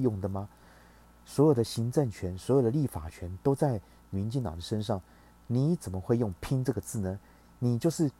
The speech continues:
你一句话，你要过跟不过而已。所以我很好笑，他们用这个拼这个字，我真的是这个大内宣已经宣到目无章法了，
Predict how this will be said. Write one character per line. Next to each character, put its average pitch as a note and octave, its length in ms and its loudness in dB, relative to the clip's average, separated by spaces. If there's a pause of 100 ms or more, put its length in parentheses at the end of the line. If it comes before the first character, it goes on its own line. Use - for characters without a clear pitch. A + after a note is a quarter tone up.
你 A2 160 0
一 G2 140 -2
句 B2+ 140 -2
话， D3 200 4
你 G2 180 -2
要 C#3+ 140 8
过 B2 180 6
跟 B2 180 0
不 - 120 -8
过 G#2+ 220 2
而 F2+ 100 2
已。 F2 80 -2 (260)
所 C#3+ 140 4
以 C3+ 40 6
我 G#2 120 4
很 B2 100 0 (100)
好 G2 100 -2
笑， F#2+ 260 0
他 C3 100 0
们 C3 100 4
用 C3 80 6
这 A#2+ 80 2
个 G#2+ 60 4
拼 B2 240 0
这 B2 80 2
个 A2 60 2
字， - 200 0
我 F2+ 100 0
真 A#2 160 -2
的 G#2 80 2
是 G2 220 -2 (400)
这 B2+ 80 0
个 A#2 60 -6
大 B2 220 6
内 A2 120 2
宣 A2+ 180 -2
已 G2+ 80 -2
经 G#2+ 140 0
宣 A#2+ 220 2
到 G2 200 4
目 A#2 240 2
无 G#2 100 2
章 A#2+ 220 2
法 - 280 -8
了， - 60 -20